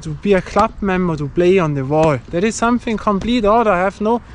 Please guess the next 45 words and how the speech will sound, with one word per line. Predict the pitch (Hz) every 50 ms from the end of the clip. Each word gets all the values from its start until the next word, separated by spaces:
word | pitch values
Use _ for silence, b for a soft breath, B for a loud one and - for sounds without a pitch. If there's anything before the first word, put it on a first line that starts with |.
| B B
yeah, | 160 170 185 214 226
with | 214 196 175 -
that | - 214 226 214 -
wall | 190 196 220 233 226
I | 208
have | 202 202 196 -
also | 202 214 240 247 - - 190 170
a |
connection. | 160 - - 165 156 151 147 - - - - - - - B B B B 160
Beside | 156 165 - - 185 190 214 214 -
there | 196 190 214 214
is | 214 180 -
also | 185 196 220 240 220 - - 214 196
a | 180
court, | - - - 202 214 226 208
and | 196 180 175 165
behind | 175 170 180 185 196 214 208
is | 185 170 - -
a | 156
hall. | 147 165 180 196 214 202
I've | 165 170 170 - -
played | - 185 196 214 -
everywhere. | 185 185 220 226 214 196 156 131 123 123 117 113 B B B B B B B B B B
But | - 165 160
this | 180 220 202 -
is | 226 208 185
not | 202 196 214 233 - -
the | 214 196
same | - - 202 208 220 226 220
feeling | - - 233 233 233 226 226 214 208
as | 190 196 196 -
back | - - 208 214 208 - -
then. | - 214 220 214 160 127 - - B B B B B B B
You | 151 151
know, | 170 190
I've | 190 196 202 - -
watched | 202 208 220 - - - 165
Andy | 180 202 220 220 214
Roddick, | 190 190 202 220 226 214 226 214 196 -
Clayton | - 214 202 202 214 208 - 180 190
Hewitt, | 208 226 226 226 220 208 - -
Pete | 214 214 196
Sampras, | - - 214 214 220 214 - 214 196 185 - 190
Andre | 202 208 214 196 196 196 202 226
Agassi, | 233 214 202 - 220 214 208